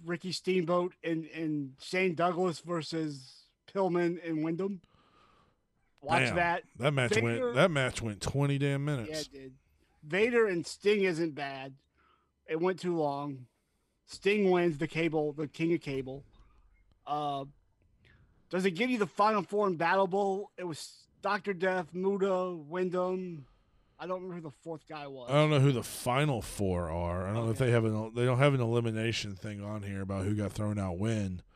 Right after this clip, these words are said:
Speaker 1: Okay, yeah. It
Speaker 2: But
Speaker 1: was a horrible Final Four.
Speaker 2: but yeah, they just, yeah, they just have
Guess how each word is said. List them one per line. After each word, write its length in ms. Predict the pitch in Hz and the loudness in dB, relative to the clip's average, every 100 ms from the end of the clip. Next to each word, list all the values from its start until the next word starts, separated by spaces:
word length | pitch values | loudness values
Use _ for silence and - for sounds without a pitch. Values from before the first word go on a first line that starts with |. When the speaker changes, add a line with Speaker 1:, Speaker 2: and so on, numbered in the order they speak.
| 147 | -12
Speaker 1:
Okay, 340 | 151 147 143 | -10 -10 -10
yeah. 280 | 147 165 143 | -6 -6 -6
It 340 | 139 156 139 113 | -8 -8 -4 6
Speaker 2:
But 320 | 143 131 127 | 10 10 6
Speaker 1:
was 80 | - | -2
a 20 | |
horrible 380 | 170 190 180 165 | -2 0 0 -2
Final 360 | - 156 147 | -4 -4 -4
Four. 400 | 127 151 135 135 135 | -6 -10 -10 -10 0
Speaker 2:
but 200 | 135 139 | 4 8
yeah, 220 | 135 123 | 8 8
they 120 | 120 | 6
just, 300 | 123 127 - | 4 2 2
yeah, 160 | 127 110 | 0 0
they 100 | 110 | 0
just 220 | 120 107 | 0 0
have 580 | 117 110 104 95 - | 0 0 -2 -6 -14